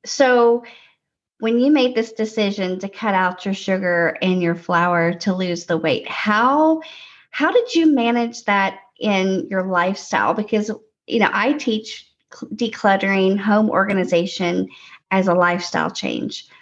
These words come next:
It's not like you can drink cucumber water for a week and lose forty pounds and expect to keep that weight off. The same is true in home organization. You can't just go through the house once, you know, every six years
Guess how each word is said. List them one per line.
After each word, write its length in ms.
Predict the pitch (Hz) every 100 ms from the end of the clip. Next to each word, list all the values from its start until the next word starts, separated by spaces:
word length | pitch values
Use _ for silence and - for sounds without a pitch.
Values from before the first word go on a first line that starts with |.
| _ _ _ _
It's 200 | 208 -
not 260 | 196 180 208 196
like 320 | 190 185 -
you 80 | -
can 180 | 196
drink 420 | 180 185 165 - - _ _ -
cucumber 600 | 262 247 254 233 226 220
water 760 | 220 202 202 196 185 190 190 - _
for 160 | - 196
a 140 | -
week 520 | 196 214 196 180 - -
and 160 | 202 196
lose 240 | 196 196
forty 320 | - 208 196
pounds 500 | 196 196 180 180 185 -
and 100 | 185
expect 520 | 170 - - 190 -
to 80 | 220
keep 260 | 214 202 202
that 180 | 180 -
weight 220 | 175 175
off. 320 | 220 196 196
The 80 | 208
same 340 | - 196 196
is 220 | 185 185
true 460 | - - 180 175 170
in 400 | - 170 175 175 185
home 220 | 165 160
organization. 800 | 156 156 156 156 220 247 247 165
You 140 | 160 151
can't 240 | 175 175
just 200 | 170 175
go 140 | 165 175
through 120 | 156
the 80 | 180
house 380 | 170 165 -
once, 460 | - 175 - - - - - - - -
you 100 | 170
know, 80 |
every 300 | 156 175 180
six 320 | 175 - - 240
years 580 | 277 190 185 214 -